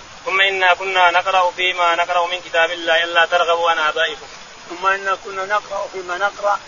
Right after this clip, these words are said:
Speaker 2: ألا ترغبوا عن آبائكم".
Speaker 1: "فإنه كفر بكم".
Speaker 2: "إنه كفر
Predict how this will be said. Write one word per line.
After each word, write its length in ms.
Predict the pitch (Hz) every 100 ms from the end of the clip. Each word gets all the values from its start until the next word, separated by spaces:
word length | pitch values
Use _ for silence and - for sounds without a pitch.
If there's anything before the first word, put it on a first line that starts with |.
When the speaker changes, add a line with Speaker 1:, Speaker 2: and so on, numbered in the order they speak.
| - - 165
Speaker 2:
ألا 180 | 180 190
ترغبوا 440 | 214 190 190 175 185
عن 120 | 185
آبائكم". 640 | 180 170 160 160 156 160 147
Speaker 1:
"فإنه 380 | 165 175 196 196 208
كفر 200 | 175 175
بكم". 340 | 170 165 151 - 196
Speaker 2:
"إنه 380 | 202 202 208 196
كفر 280 | 226 190 196